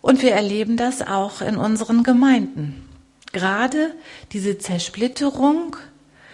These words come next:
ähm, zwischen den Generationen. Es gibt Gruppen für Einjährige, für Zweijährige, für Fünfjährige, für Zehnjährige und für Zwanzigjährige, fünfundzwanzigjährige und so weiter. Es gibt für jede Altersgruppe,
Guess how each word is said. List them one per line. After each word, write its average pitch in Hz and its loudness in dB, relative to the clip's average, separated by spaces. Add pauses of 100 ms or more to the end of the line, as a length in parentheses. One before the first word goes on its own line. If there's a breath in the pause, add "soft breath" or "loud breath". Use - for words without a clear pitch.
(680 loud breath)
ähm, 226 -2
zwischen 233 -2
den 233 2
Generationen. 226 0
Es 180 -4
gibt - -6
Gruppen 196 -4
für - -6
Einjährige, 262 2
für 208 -6
Zweijährige, 226 -4
für 202 -6
Fünfjährige, 226 -2
für 202 -6
Zehnjährige 240 0
und 196 -4
für 180 -6
Zwanzigjährige, 233 -2
fünfundzwanzigjährige 226 0
und 269 4
so 302 2
weiter. 202 2
Es - -2
gibt - -2
für 254 2
jede 240 2
Altersgruppe, 302 0